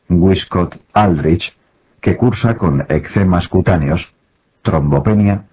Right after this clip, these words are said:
e infecciones de repetición. Alteración de la inmunidad celular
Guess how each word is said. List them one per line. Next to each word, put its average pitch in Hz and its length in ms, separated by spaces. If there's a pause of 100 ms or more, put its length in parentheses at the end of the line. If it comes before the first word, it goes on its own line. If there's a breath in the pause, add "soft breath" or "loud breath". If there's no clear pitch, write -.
(140)
e 95 120
infecciones 90 680
de 90 120
repetición. - 680 (840)
Alteración 101 720
de 117 100
la 98 140
inmunidad 90 580
celular 104 460